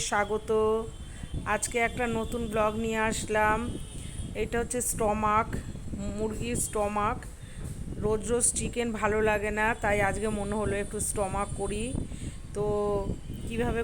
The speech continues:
করছি সেটা তোমরা দেখো। কিছুই না, তোমরা তো রেগুলার জানোই আমি কিভাবে করি চটজলদি রান্না। তো আলু ভেজে নিচ্ছি, ভেজে নেবার পরে যেরকম as it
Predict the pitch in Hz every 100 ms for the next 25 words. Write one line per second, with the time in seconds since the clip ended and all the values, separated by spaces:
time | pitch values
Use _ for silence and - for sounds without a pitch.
0 | - 214 214 - - 220 202 208 202 208
1 | 208 202 190 185 208 202 277 - 180 -
2 | - 247 240 220 208 240 - - - -
3 | - - - - - - - - - -
4 | 214 220 226 233 220 208 220 220 220 214
5 | 202 208 214 202 220 - 208 214 202 208
6 | 196 202 233 - - 202 196 208 202 208
7 | 202 190 190 202 - - - - - -
8 | - 214 202 202 220 254 214 214 220 220
9 | - - 247 233 208 202 202 208 208 208
10 | 214 214 208 202 208 208 214 196 196 214